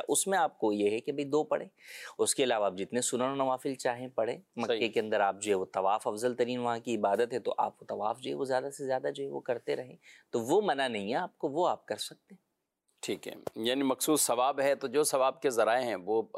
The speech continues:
Speaker 2: جتنے بھی آپ حاصل کریں، لیکن شریعت مطالعہ کے مطابق۔ آپ اس کی جیسے طواف کی آپ نے بات کی تو طواف سات چکر ہیں۔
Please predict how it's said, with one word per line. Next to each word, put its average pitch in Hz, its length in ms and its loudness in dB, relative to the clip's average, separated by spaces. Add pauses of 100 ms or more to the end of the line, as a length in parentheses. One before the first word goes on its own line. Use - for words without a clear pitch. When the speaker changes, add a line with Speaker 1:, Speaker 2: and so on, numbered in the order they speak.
(120)
Speaker 2:
جتنے 135 260 -2
بھی 156 140 2
آپ 151 180 0
حاصل 110 420 -2
کریں، 127 280 0 (480)
لیکن 127 380 0 (100)
شریعت 147 480 2
مطالعہ 120 440 2
کے 135 180 2
مطابق۔ 110 500 -2 (100)
آپ 135 180 0
اس 151 140 0
کی 170 100 2
جیسے 156 220 0
طواف 156 320 0
کی 156 140 2
آپ 139 140 2
نے 139 120 0
بات 120 280 0
کی 110 160 -4 (400)
تو - 100 -2
طواف 147 300 0
سات 170 260 0
چکر 160 280 2
ہیں۔ 135 140 -2